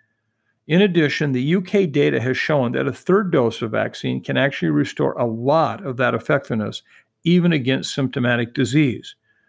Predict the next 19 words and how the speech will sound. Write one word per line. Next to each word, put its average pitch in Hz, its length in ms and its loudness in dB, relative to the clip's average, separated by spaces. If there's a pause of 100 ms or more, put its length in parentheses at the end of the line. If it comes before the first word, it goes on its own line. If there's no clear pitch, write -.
(300)
with 123 160 -2
their 151 160 2
data 147 320 2
showing 127 400 -2
seventy 160 500 0
to 131 140 -4
seventy-five 143 720 0
percent 123 340 -4
effectiveness 123 640 -4
in 127 160 -2
the 117 160 -4 (100)
first - 380 0
month 143 360 2 (140)
after 139 380 0
a 131 80 2
third 175 360 0
dose 120 300 -2
of 113 100 -6
Pfizer. 131 500 0